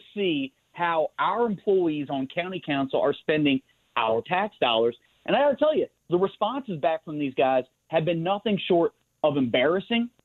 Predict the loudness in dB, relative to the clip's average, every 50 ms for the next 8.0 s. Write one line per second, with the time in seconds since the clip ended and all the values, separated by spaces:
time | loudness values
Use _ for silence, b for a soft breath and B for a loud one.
0 | _ _ _ _ _ _ _ _ _ 2 2 4 4 4 2 2 2 2 0 0
1 | 0 -2 -2 -2 -2 0 0 2 2 0 0 -4 _ _ _ _ _ _ _ 2
2 | 2 4 2 2 0 -2 -4 -4 -4 -2 0 0 0 0 0 0 -2 -2 0 0
3 | -2 -2 0 0 0 2 2 2 0 0 0 0 0 0 0 -2 -4 0 2 2
4 | 2 2 2 2 2 2 0 -2 -2 -2 0 2 2 2 2 0 -2 -2 -2 -2
5 | -2 0 0 0 2 2 0 0 0 -2 -2 0 2 2 2 2 2 2 2 0
6 | 0 0 -4 -4 -2 -2 -2 -2 -2 -4 -4 -2 0 2 2 2 2 4 4 2
7 | 2 2 0 0 0 0 0 -2 -6 B B B B B 2 2 4 4 2 0